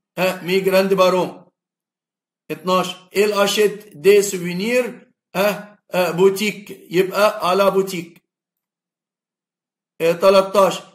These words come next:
كي تي فا أو كل-، أو بارك داتراكسيون، يبقى افيك كي، مع من؟ لإيطالي، إيه، إن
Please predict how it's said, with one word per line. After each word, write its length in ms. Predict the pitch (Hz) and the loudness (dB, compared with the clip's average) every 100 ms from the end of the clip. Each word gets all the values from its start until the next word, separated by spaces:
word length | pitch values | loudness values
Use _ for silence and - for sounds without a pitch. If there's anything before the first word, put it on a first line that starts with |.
| _ | _
كي 540 | - 226 226 - - _ - | -6 -4 -4 -6 -10 _ -10
تي 260 | 196 196 | -4 -2
فا 540 | 175 185 208 233 - - _ _ - | 2 4 4 2 -4 -18 _ _ -2
أو 300 | 190 196 190 | 2 4 2
كل-، 260 | 196 165 - | -4 -10 -2
أو 320 | 196 208 - | 0 0 2
بارك 280 | 196 196 190 | 0 0 -2
داتراكسيون، 840 | 185 190 190 - 190 143 - - - | -2 -2 -6 0 0 0 -6 -20 -14
يبقى 280 | 151 165 185 | -8 -2 -2
افيك 240 | 175 202 | -2 -4
كي، 440 | 190 170 147 - _ | -6 -8 -8 -14 _
مع 240 | 156 175 180 | -6 -2 -2
من؟ 280 | 165 123 - _ _ _ _ _ _ _ - | -2 -8 -16 _ _ _ _ _ _ _ -10
لإيطالي، 880 | 160 233 214 208 196 190 190 - - _ 180 | -6 -2 -2 2 2 2 -4 -8 -18 _ 2
إيه، 520 | 202 240 - 175 196 | 4 4 -2 -6 -6
إن 400 | 214 196 - | -6 -10 -16